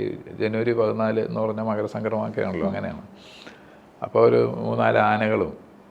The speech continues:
Speaker 1: ഒരു പത്ത് മൂവായിരം ആൾക്കാരൊക്കെ റോഡിൽ നിന്നുകൊണ്ട് അങ്ങനത്തെ ഒരു സംഭവമാണ്. ഉച്ചയ്ക്ക് ധാരാളം ആൾക്കാർ വരും പല സ്ഥലത്തുനിന്ന്. അപ്പോൾ ആ റോഡ് ആ, ഇതിലേ വരാൻ പറ്റുള്ളൂ പോലീസിന്, ഞങ്ങൾ നിൽക്കുന്ന ഭാഗത്തേക്ക് വരണമെന്നുണ്ടെങ്കിൽ. പക്ഷേ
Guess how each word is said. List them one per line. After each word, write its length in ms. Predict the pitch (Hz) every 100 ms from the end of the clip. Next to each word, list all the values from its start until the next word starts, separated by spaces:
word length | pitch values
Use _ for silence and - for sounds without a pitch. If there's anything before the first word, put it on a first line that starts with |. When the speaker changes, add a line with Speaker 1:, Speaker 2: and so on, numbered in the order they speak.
| -
Speaker 1:
ഒരു 80 | 104
പത്ത് 160 | 107 113 110
മൂവായിരം 320 | 110 107 107 107
ആൾക്കാരൊക്കെ 460 | 101 107 104 101 98
റോഡിൽ 240 | 95 98 98
നിന്നുകൊണ്ട് 300 | 101 101 101 107
അങ്ങനത്തെ 300 | 113 110 117
ഒരു 80 | 110
സംഭവമാണ്. 340 | 98 92 85 78
ഉച്ചയ്ക്ക് 360 | 85 - 80 - - - - - - - -
ധാരാളം 320 | 107 127 135
ആൾക്കാർ 240 | 123 98 98 -
വരും 140 | - -
പല 120 | 90 82
സ്ഥലത്തുനിന്ന്. 400 | - - - - - - - - - - - - - - - - - - - - -
അപ്പോൾ 220 | 151 147 156 180 - - - - - - 135
ആ 40 | 180 180
റോഡ് 260 | 147 139 143
ആ, 20 | 135 139 135
ഇതിലേ 240 | 131 135 131
വരാൻ 260 | 120 127 139
പറ്റുള്ളൂ 360 | 120 - 104 92 90
പോലീസിന്, 400 | 90 85 95 90
ഞങ്ങൾ 160 | 95 101 98
നിൽക്കുന്ന 280 | 95 101 98 101
ഭാഗത്തേക്ക് 400 | 92 90 92 90
വരണമെന്നുണ്ടെങ്കിൽ. 680 | 87 90 98 98 90 - - - - - - - - - - - - -
പക്ഷേ 180 | - 117